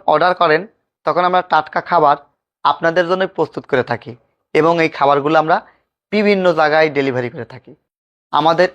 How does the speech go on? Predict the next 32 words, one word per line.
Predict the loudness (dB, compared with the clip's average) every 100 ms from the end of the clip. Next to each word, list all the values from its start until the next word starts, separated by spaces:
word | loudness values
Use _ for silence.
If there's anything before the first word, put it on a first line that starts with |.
| -4
এই | -6
খাবারগুলো | -2 -2 0 -2 0
যাবে | 0
হচ্ছে | -2 -4 -6 _ _ _ -2
কুমিল্লাতে। | 2 2 0 -4 -20 _ _ _ _ -4
তো | -2
আমাদের | 2 0 0
মিল | -2 0
থেকে | 0 0 -2 _ _ _ 0
প্রস্তুত | 0 0 -2
করে | 0 0
আমরা | 2 0 0
just | -2 -8 -20 -14
এখানে | -4 0 2 0 -2 -2
গোডাউনে | 2 2 2 0
নিয়ে | 0
এসে | 0 -2
এখন | 0 -2
আমরা | 0 -2 -4 -4
এটাকে | -4 -2 -2 -2 -6 _ _ -4
গাড়ি | 0 2 4 2
লোড | 2 0
করব, | 0 0 -2 _ _ _ _
বা | 2 2 2 -2 -8
ভিডিও | 2 2 0
ডেসক্রিপশনে | -8 -12 -8 -4 -4
আপনারা | -2 -2
গাড়ি | 0 0 0
লোডের | 0 -2 -4
চিত্র | -6 -4 0
দেখতে | 0 2
পাচ্ছেন। | 0 0